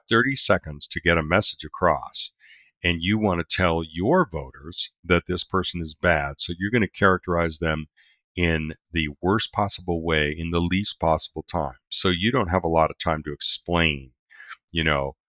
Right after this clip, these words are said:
this person was the face of, uh, Trump lawsuits against the twenty twenty election. You're gonna say, "This person lied about the twenty twenty election, and they continue to lie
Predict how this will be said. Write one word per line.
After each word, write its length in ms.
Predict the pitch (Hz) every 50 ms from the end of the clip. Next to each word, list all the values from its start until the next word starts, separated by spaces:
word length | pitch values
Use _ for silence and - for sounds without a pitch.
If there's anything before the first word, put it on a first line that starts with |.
| _ _ _ _
this 220 | - 90 90 - -
person 640 | - - 92 85 82 - - 85 80 78 76 73 _ _ _ _ _
was 380 | 92 87 82 80 80 78 - -
the 100 | - 76
face 520 | - - - 98 95 90 82 - - - -
of, 180 | 82 78 76 71 _ _
uh, 80 | 78 73 71 -
Trump 320 | - - 110 101 90 82 - - -
lawsuits 640 | 80 80 82 87 82 - - - 87 85 - - -
against 440 | 82 - 82 82 82 80 - - -
the 40 | -
twenty 320 | - - 87 85 82 82
twenty 300 | - - - 82 80 80
election. 500 | 78 76 73 73 73 73 - - - -
You're 180 | 71 78 90 113
gonna 140 | 117 104 92
say, 220 | 87 - 87 85 80 -
"This 220 | 107 120 127 -
person 580 | - - - 110 104 101 - - 101 101 101 95 - - - - - _ _ _
lied 680 | - 80 82 87 92 92 92 87 82 78 73 71 71 69 - _ _ _ _ _ _ _
about 360 | 87 87 80 85 85 82 -
the 100 | - 85
twenty 360 | - - - 87 90 92 92 90
twenty 340 | - - 92 90 87 87
election, 600 | 87 87 85 85 82 82 - - - - 78 78
and 160 | 80 80 85 87
they 100 | 87 90
continue 720 | - - 98 95 - - - - 120 120 110 101 95 90 -
to 100 | - 92
lie 320 | 87 87 87 87 87 87